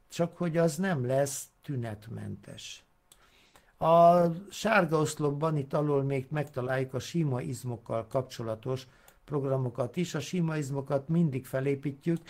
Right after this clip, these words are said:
de a lebontásuk nem történik meg, mert van további biológiai feladatuk. A kisagy által vezérelt programokat a narancssárga oszlop felső részében találjuk, idáig.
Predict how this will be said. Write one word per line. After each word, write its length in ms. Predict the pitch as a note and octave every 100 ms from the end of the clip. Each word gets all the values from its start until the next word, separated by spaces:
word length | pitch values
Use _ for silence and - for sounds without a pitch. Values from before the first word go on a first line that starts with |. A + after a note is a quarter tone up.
| - - -
de 140 | C#3
a 60 | C#3+
lebontásuk 880 | D3+ C#3+ C3+ C3+ B2+ - C3 D3
nem 200 | D3 D#3
történik 560 | C3+ B2+ A2 B2 A#2 A2+
meg, 220 | D3 D3+
mert 300 | D3 C3+ C3 -
van 360 | B2+ D#3 F3 E3+
további 480 | - C#3+ C#3 B2 C3
biológiai 640 | B2 C3 C3 B2+ A#2+ B2 A2+
feladatuk. 680 | - A2+ G#2+ A2 G#2+ - - _ _ _ _ - - - -
A 140 | C#3+
kisagy 420 | C#4 C4+ G#3 E3
által 360 | D#3 C#3+ D3+ C#3+
vezérelt 540 | D3 C3 C#3 C3 B2+
programokat 920 | - D3 C#3+ C#3 C#3 C#3+ D3+ F3+ F3+ - - _ _ -
a 100 | D3
narancssárga 840 | F3 G#3 D#3 C3+ - C3+ B2+ C3
oszlop 380 | C#3+ C3+ C#3 B2+
felső 480 | - D#3 C#3 - B2
részében 640 | C3 C3 - B2 A2+ A2
találjuk, 580 | G#2 A#2 B2 C#3+ E3+ D#3
idáig. 580 | - G#2+ B2 C3+ E3+ F3+